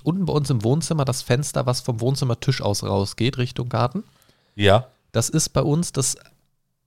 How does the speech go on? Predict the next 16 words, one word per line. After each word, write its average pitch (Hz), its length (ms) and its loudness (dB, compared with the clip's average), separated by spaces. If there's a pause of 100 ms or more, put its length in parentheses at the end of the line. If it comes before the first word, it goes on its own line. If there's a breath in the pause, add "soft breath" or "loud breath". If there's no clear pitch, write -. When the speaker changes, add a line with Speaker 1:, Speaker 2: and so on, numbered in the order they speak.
(180)
Speaker 1:
ne, 110 160 0
das - 160 -4
Gästeklo 120 420 0
auch 113 80 4
noch, 127 140 2
das, - 320 -2
ähm, 110 520 0
eins 131 220 0
von 123 140 0
zwei 127 260 4
Fenstern, 143 500 0
was 123 160 2
so 135 100 2
einen, 120 280 2
äh, 110 240 2
Schloss - 560 0